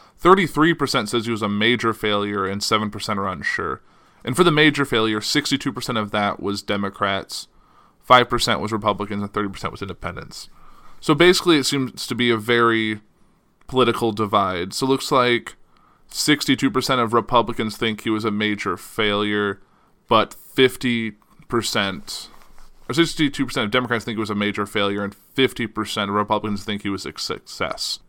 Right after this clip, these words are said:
Looks like it's just more of the same. It looks like they're gonna be very entrenched in the party line, at least until twenty eighteen, when one House or Senate or s-, even the highest office could switch. And then there was the C N N article which gave his first year report card.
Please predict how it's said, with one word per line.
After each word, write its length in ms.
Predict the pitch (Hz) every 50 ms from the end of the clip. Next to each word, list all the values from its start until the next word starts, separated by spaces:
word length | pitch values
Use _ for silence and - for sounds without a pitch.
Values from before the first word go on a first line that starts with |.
| _ -
Looks 140 | 151 139
like 80 | 160 147
it's 120 | 127 123
just 140 | 131 117 -
more 140 | 131 127 127
of 100 | 120 110
the 100 | 113 110
same. 320 | - - 110 107 107 107
It 40 | 110
looks 400 | 87 104 120 123 120 - - -
like 280 | 127 117 117 113 104 -
they're 140 | - 120 113
gonna 120 | 117 113
be 120 | 107 113
very 340 | 107 110 110 107 110 107 107
entrenched 680 | 104 104 104 - - 113 110 107 107 107 104 - - - _
in 460 | - 113 110 107 104 107 107 107 110
the 100 | 107 113
party 320 | 107 - 113 110 107 104 101
line, 380 | 104 101 101 101 101 104 101
at 100 | 95 -
least 460 | - 117 113 110 - - - - - - -
until 380 | - 110 110 104 - 113 107 104
twenty 300 | - - 117 107 107 104
eighteen, 500 | 101 95 - - - 107 104 101 98 98
when 380 | 98 98 95 98 95 98 110 - _ _ _ -
one 260 | 120 127 127 123 117
House 320 | 110 117 113 117 113 -
or 140 | - 117 110
Senate 420 | 104 - - 107 107 107 107 107
or 340 | 101 - 113 113 110 107 101 -
s-, 200 | - - - - _ _ _ _ _ _ _ _ _ _ _ _ _ _ _ -
even 220 | 120 117 110 110
the 260 | 104 104 104 101 101 - _ -
highest 380 | - - 107 107 104 101 - -
office 400 | 104 101 101 - - 92 95 -
could 280 | - - 104 87 - - _ -
switch. 500 | - - - 107 98 82 73 - - - _ _ - - _ -
And 180 | - 165 170 170
then 60 | 170
there 120 | 165 160
was 100 | 151 143
the 80 | 143 131
C 120 | - -
N 100 | 117 117
N 60 | 120
article 300 | 117 107 107 113 - 120
which 200 | 113 110 107 -
gave 220 | - 113 110 107 104
his 440 | 113 110 107 110 104 98 - - -
first 460 | - - - 120 120 117 - - -
year 140 | 117 113 107
report 440 | 107 107 104 - - 104 98 -
card. 340 | - - - 58 - - -